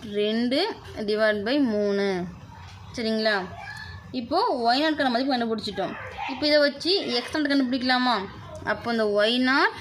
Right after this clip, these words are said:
equal plus or, plus or minus ரெண்டு, root of ரெண்டு divide by மூணுன்னு இருக்கு. பிளஸ் ஒன்னில் ஒரு மதிப்பு வரும், மைனஸில் ஒரு மதிப்பு வரும்.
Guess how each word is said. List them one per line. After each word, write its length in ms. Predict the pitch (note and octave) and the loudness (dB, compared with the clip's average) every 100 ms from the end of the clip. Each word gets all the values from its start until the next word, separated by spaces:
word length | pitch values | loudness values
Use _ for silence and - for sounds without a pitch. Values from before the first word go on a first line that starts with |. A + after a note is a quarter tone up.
| - - - A3+ A3+ | -12 -14 -8 -4 -2
equal 340 | A3 B3 D#4 F#4 - | -2 0 2 0 -4
plus 240 | A3+ A3+ C4 | -4 -2 0
or, 140 | C4+ E4 - - - - - - - - - - | 2 2 -2 -14 -16 -16 -16 -16 -16 -16 -16 -8
plus 220 | C4 B3+ C4+ | -2 0 4
or 80 | D4+ F4+ | 4 4
minus 260 | B3 C#4 D4+ - - - - - A#3 | 4 2 0 -6 -12 -12 -14 -4 2
ரெண்டு, 180 | A#3+ C4 | 4 4
root 180 | C4 C#4 C#4+ | 2 4 4
of 160 | G#4 C4+ | 4 2
ரெண்டு 160 | B3 C#4+ | 2 4
divide 200 | C4+ B3+ C4 | 2 2 4
by 60 | C#4 B3 | 4 4
மூணுன்னு 260 | C4 A#3+ | 4 4
இருக்கு. 220 | A3 G#3 G3 - - - | 2 0 -4 -6 -12 -4
பிளஸ் 260 | C#4 C#4+ C#4+ G#4 E4+ | 2 2 2 2 4
ஒன்னில் 260 | D4 D#4 D#4+ | 6 6 6
ஒரு 80 | C#4 | 6
மதிப்பு 260 | A#3+ A3 A#3 | 2 2 2
வரும், 240 | A3+ D#4 D#5+ - - - B3 | 4 4 2 -4 -16 -8 2
மைனஸில் 480 | B3+ D#4 A#4 - A4 | 4 4 2 2 4
ஒரு 80 | D#4 | 4
மதிப்பு 260 | A3+ A#3+ G#3+ G#3 | 4 2 2 4
வரும். 220 | F#3+ | 4